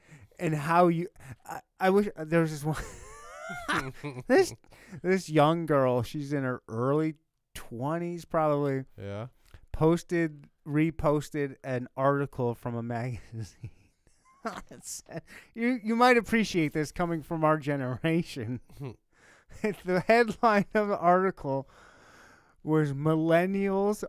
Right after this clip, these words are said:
Speaker 1: are the gayest, uh, genre ever, or the gayest,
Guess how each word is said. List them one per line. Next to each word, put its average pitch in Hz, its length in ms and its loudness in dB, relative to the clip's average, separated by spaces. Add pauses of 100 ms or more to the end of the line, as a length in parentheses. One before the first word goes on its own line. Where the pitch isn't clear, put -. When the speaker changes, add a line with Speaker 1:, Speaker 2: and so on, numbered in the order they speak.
Speaker 1:
are 151 200 4
the 135 160 -2 (320)
gayest, 151 640 0 (1120)
uh, 123 420 2
genre 127 540 -2
ever, 110 340 -6
or 131 240 -2
the 123 160 0
gayest, 151 520 0